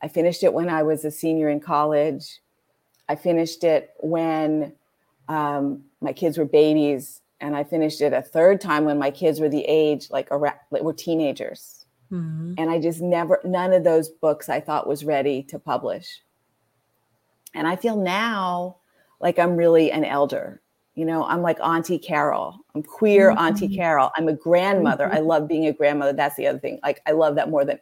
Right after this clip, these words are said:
Speaker 1: <laughs> anything on the planet. But I'm, I'm just like, those things my father gave me, those lessons he gave me and that love he gave me,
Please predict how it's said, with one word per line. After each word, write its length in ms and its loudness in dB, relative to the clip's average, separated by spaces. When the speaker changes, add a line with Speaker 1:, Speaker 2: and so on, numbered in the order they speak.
Speaker 1:
<laughs> 100 -8
anything 360 -2
on 140 -4
the 80 -10
planet. 420 -8
But 100 2
I'm, 260 2
I'm 140 2
just 200 0
like, 260 -2
those 180 4
things 280 4
my 120 -2
father 360 0
gave 280 0
me, 440 -4
those 340 2
lessons 480 4
he 140 -2
gave 280 4
me 160 2
and 140 0
that 200 0
love 240 2
he 160 -2
gave 340 0
me, 460 -6